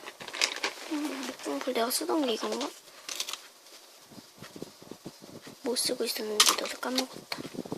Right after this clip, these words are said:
이거다. 여기가 더러운 게 제가 쓰던 거일 거예요.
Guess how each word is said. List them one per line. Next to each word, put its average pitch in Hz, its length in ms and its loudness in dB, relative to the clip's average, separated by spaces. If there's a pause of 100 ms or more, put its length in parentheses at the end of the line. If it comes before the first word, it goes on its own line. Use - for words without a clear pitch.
(1300)
이거다. - 320 4 (800)
여기가 247 380 10
더러운 240 580 8
게 240 240 6 (2750)
제가 - 160 0
쓰던 285 380 8
거일 - 180 4
거예요. - 380 -2